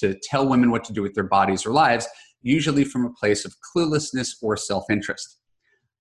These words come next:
I couldn't say whether I'm clueless or self-interested, but I would admit that my entire career is built on in, in helping women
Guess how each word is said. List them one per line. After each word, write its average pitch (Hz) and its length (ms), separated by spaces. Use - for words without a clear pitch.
I 135 120
couldn't 202 320
say 131 240
whether 117 260
I'm 113 140
clueless 107 480
or 101 60
self-interested, 101 760
but 104 120
I 113 80
would 131 160
admit 160 340
that 113 120
my 110 120
entire 143 420
career 123 360
is 110 100
built 113 300
on 104 240
in, 101 260
in 110 80
helping 151 440
women 117 360